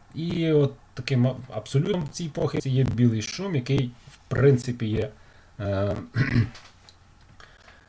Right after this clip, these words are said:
непередбачуваним, і ми маємо н-, випадковий,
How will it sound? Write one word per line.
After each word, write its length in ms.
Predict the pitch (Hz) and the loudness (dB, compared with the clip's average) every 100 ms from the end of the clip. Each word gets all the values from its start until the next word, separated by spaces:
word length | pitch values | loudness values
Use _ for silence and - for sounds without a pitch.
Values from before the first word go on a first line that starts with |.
| - | 4
непередбачуваним, 1400 | 120 131 139 131 123 113 131 170 - 170 175 180 180 165 | 8 10 8 6 6 6 8 6 4 -2 -2 0 -2 0
і 40 | |
ми 120 | 123 127 | 2 4
маємо 420 | 127 131 127 127 | 4 6 6 4
н-, 840 | 127 131 135 123 120 120 123 120 127 | 2 2 4 6 6 8 8 6 0
випадковий, 1200 | 101 143 151 143 - 160 143 107 117 98 - | 2 4 4 0 2 6 6 6 2 0 -8